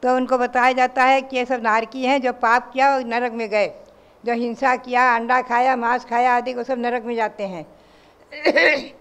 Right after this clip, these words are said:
तो बच्चे कहकर जाते हैं कि हम कभी पाप नहीं करेंगे, कभी अंडे नहीं खाएंगे, कभी मांस नहीं खाएंगे, झूठ नहीं बोलेंगे, चोरी नहीं करेंगे, बच्चे लिख कर जाते हैं। <clears throat>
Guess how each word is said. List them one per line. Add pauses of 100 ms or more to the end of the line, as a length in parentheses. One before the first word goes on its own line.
(560)
तो
बच्चे
कहकर
जाते
हैं (440)
कि
हम
कभी
पाप
नहीं
करेंगे, (480)
कभी
अंडे
नहीं
खाएंगे,
कभी
मांस
नहीं
खाएंगे,
झूठ
नहीं
बोलेंगे,
चोरी
नहीं
करेंगे,
बच्चे (460)
लिख
कर
जाते
हैं। (380)
<clears throat>